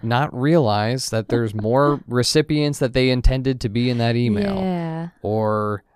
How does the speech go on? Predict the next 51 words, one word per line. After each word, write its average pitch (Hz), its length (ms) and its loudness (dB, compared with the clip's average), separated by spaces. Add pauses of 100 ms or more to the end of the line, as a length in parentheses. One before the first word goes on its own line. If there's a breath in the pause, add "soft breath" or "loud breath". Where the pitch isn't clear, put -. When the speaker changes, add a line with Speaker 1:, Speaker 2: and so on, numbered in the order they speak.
(120)
Speaker 1:
you 117 100 -4
know, 107 100 0
they 110 160 2
accident-, 117 500 -2
they, 131 160 2
they 120 200 0
forward 165 480 4
an 123 100 4
old 147 200 4
conversation 139 680 0
on 120 320 2
to 113 160 4
a - 40 2
Speaker 2:
Mm-hmm. - 80 -6
Speaker 1:
friend, 123 400 0 (400 soft breath)
and 98 120 -6
that's 95 160 -8
got 110 260 0
that 117 200 2
link 110 280 -2
to 110 120 -2
their, 104 440 0
you 113 600 -10
know, 95 80 -2
whatever 123 260 0
critical 147 360 -2
data 123 320 4
you've, 98 300 -4
you've 107 180 2
now - 140 2
Speaker 2:
Mm-hmm. 240 120 4
Speaker 1:
shared 101 220 -2
out 95 160 -4
there. - 300 -12
Speaker 2:
Exactly. 180 600 -2 (760)
Speaker 1:
If 117 140 -4
you 135 100 -2
can 95 320 -2 (680)
put, 170 380 2 (540)
i-, 127 140 -2
if, 127 240 -4
if 123 140 -6
you 127 80 -2
can, 120 140 0
instead 147 280 2
of 180 140 4
just - 280 0
making 127 280 0
it 117 60 2
available 104 320 0
to 101 120 -6